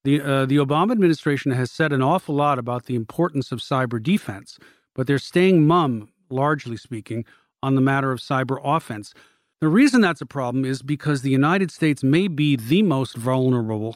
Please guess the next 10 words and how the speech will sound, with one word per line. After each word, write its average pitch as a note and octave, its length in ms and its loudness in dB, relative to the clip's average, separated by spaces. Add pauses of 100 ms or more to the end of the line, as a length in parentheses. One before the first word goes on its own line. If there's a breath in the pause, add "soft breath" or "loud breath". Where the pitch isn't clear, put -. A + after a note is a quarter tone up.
country C#3+ 400 -2
on B2 220 -2
earth D3+ 400 0
because C#3 360 -4
we're E3 220 2
so G#3+ 360 0
interconnected A#2 720 -4
via A2+ 280 -4
the A#2+ 200 -8
internet. G#2+ 480 -8